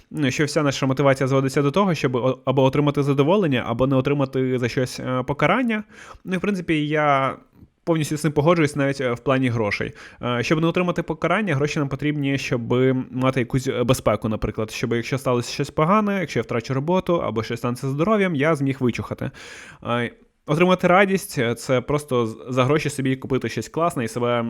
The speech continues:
ну, класно почувати, там, м, кудись з'їздити, щ-, щось в такому дусі. Е, так, м, точно потрібен експерт у всьому. Е, це та думка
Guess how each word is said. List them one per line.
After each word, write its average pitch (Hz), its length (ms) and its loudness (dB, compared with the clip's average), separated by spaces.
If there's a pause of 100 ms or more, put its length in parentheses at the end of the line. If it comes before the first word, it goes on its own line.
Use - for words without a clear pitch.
ну, 120 240 -8 (200)
класно 139 260 -2
почувати, 110 480 0
там, 113 160 -4
м, 107 840 -10 (280)
кудись 135 200 4
з'їздити, 110 560 0
щ-, - 260 -6
щось 143 180 2
в - 40 -8
такому 123 420 -2
дусі. 113 340 -2 (680)
Е, 143 240 0
так, 143 280 4
м, 135 340 -4
точно 190 260 2
потрібен 180 360 2
експерт 170 440 2
у 160 40 0
всьому. 135 500 2
Е, 127 440 -2
це 151 460 2 (260)
та 147 80 2
думка 147 460 2